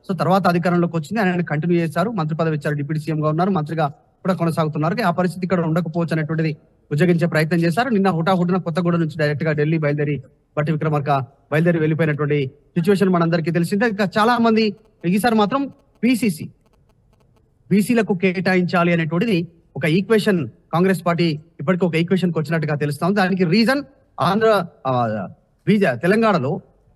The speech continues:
భారతీయ జనతా పార్టీకి సంబంధించినటువంటి అధ్యక్ష పదవి బీసీకి ఇవ్వనున్నారనేటువంటి జరుగుతున్న భారీ ప్రచారం దృష్ట్యా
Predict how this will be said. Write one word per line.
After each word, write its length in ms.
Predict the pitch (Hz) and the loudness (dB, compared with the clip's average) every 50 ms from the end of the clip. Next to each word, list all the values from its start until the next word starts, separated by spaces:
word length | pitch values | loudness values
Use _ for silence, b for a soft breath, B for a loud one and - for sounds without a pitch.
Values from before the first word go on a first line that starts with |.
| - - | -8 -2
భారతీయ 440 | 127 170 202 190 180 226 220 226 214 | 0 0 0 0 -2 -4 -2 0 0
జనతా 320 | 165 240 - 185 180 208 | 2 2 0 2 2 0
పార్టీకి 400 | 196 165 180 175 165 185 175 175 | 2 4 2 2 2 0 -4 -4
సంబంధించినటువంటి 800 | 156 175 170 175 175 170 165 156 160 165 147 160 156 151 165 156 | -2 -2 0 0 0 0 -2 -2 -4 -4 -4 -4 -4 -2 0 0
అధ్యక్ష 300 | 139 139 170 180 175 185 | 0 0 0 -2 -2 -2
పదవి 340 | 160 156 151 160 214 269 226 | -4 -2 -2 -2 -2 -4 -4
బీసీకి 460 | 156 151 202 196 - 214 202 - 196 | -2 0 0 0 0 -2 -2 0 0
ఇవ్వనున్నారనేటువంటి 760 | 180 180 190 185 180 180 175 170 170 165 156 160 165 156 170 | 2 2 2 2 2 2 2 2 0 0 -2 -2 -2 -2 -2
జరుగుతున్న 360 | 156 160 156 151 147 160 160 | -2 -2 -2 -2 -2 -2 -2
భారీ 240 | 147 135 147 156 170 | 0 0 0 0 -2
ప్రచారం 480 | 156 - 143 147 127 214 233 220 190 170 | -2 -2 -4 -2 0 0 2 2 2 0
దృష్ట్యా 320 | 143 131 127 226 262 | -2 -2 -2 -2 -2